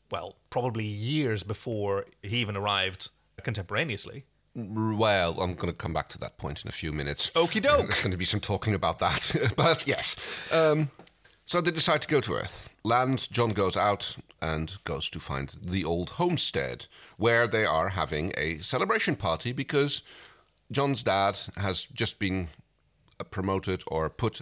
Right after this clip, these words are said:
Speaker 2: as the captain for the Challenger flight.
Speaker 1: Yeah. I don't know whether it's that he has just been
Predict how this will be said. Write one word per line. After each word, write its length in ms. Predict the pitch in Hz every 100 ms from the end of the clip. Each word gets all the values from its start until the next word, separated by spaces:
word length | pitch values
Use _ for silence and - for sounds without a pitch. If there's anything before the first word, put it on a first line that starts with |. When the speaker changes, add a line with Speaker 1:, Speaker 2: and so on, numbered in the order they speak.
| -
Speaker 2:
as 240 | 85 82
the 80 | -
captain 500 | - 85 - 80 80
for 460 | - 76 73 69 67 -
the 300 | - 69 67 - _ _
Challenger 420 | - 143 101 -
flight. 360 | - - - - - - - - _ -
Speaker 1:
Yeah. 460 | 190 233 113 87 - - _ _ _ _
I 100 | 175
don't 180 | 202 269
know 100 | 277
whether 280 | 254 220 196
it's 400 | 170 - - - - _ _ _ -
that 340 | 160 135 131 113
he 100 | 120
has 240 | 127 95
just 420 | 92 127 120 -
been 460 | 113 113 101 98